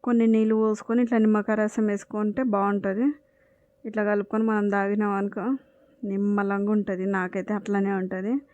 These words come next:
దాంతోపాటు నేను మొలకొచ్చిన పెసర్లు కూడా నానబెట్టుకొని తింటా, సూపర్ ఉంటది.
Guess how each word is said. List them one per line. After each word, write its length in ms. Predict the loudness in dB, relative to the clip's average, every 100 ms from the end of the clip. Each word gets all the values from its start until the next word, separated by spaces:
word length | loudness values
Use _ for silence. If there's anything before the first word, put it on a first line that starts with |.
| _ -20 -20 _
దాంతోపాటు 460 | 0 2 0 0 0 2
నేను 100 | 2
మొలకొచ్చిన 420 | 2 -2 -2 -2 -2
పెసర్లు 360 | 0 0 2 2
కూడా 120 | 2 2
నానబెట్టుకొని 560 | 0 0 -2 -4 -4 -2
తింటా, 240 | -2 -2 -4 -4 _ _ _ _ _ _ _ _
సూపర్ 340 | -8 -2 0 2
ఉంటది. 300 | 0 2